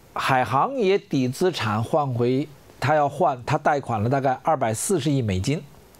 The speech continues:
那他们整个的操守做法、监价结构，呃，包括这个，包括这个吴晓辉的做法，基本都是类似的。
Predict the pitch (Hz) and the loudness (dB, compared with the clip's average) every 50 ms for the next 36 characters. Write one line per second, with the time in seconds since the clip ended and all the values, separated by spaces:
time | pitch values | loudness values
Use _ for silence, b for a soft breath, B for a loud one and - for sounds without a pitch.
0 | B B B B B B B B B B B B - 185 170 175 165 - - 247 | B B B B B B B B B B B B 0 2 2 2 0 2 0 0
1 | 247 240 202 175 156 139 143 165 170 165 147 - - 220 226 208 165 147 120 117 | 0 0 0 0 0 2 2 2 2 2 0 0 0 0 2 2 0 0 -2 -2
2 | 123 - 208 180 147 120 - 92 95 107 - - 190 190 202 165 131 123 - - | 0 0 2 2 2 0 -2 -4 -4 -2 0 0 0 2 2 0 -2 -2 -2 -2
3 | 123 127 156 160 170 120 110 - B B B B B B B B - 127 123 127 | 0 0 2 2 0 -2 -2 -4 B B B B B B B B -2 -2 -2 0
4 | 139 170 160 165 160 - 160 160 139 135 120 123 117 110 117 104 98 92 92 - | 2 2 2 2 2 0 0 2 2 2 2 0 0 0 0 0 -2 -4 -4 -2
5 | - 151 156 151 139 - 147 127 120 113 104 117 110 107 - - 95 92 85 82 | 0 0 0 0 0 0 0 0 0 0 0 -2 -2 -2 -2 -2 -2 -2 -2 -2
6 | 78 - - - - - - - 139 156 190 165 151 113 107 147 170 165 156 135 | -4 -6 -12 -20 -20 -18 -8 -2 0 0 0 2 0 -2 0 2 2 2 2 0
7 | - 143 113 104 92 95 98 - 170 175 151 135 117 117 131 139 143 131 123 123 | 0 -2 -2 -2 -4 -6 -4 -2 -2 -2 0 0 -2 0 -2 0 0 0 0 0
8 | 120 113 110 - - 123 98 95 - | 0 0 -2 -2 -2 -4 -4 -4 -10